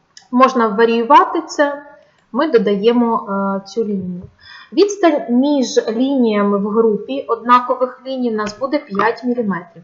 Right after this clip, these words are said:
Для цього ми використаємо інструмент побудови лінії паралельно до якоїсь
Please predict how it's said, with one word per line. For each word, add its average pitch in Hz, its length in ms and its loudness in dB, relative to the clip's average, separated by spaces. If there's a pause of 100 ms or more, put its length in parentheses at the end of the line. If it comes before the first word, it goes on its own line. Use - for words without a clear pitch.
(100)
Для 220 80 -2
цього 226 320 0
ми 208 160 -4
використаємо 202 720 -4
інструмент 196 680 -4 (100)
побудови 202 480 -4
лінії 196 460 -2
паралельно 214 600 -2
до 202 100 -2
якоїсь 269 640 0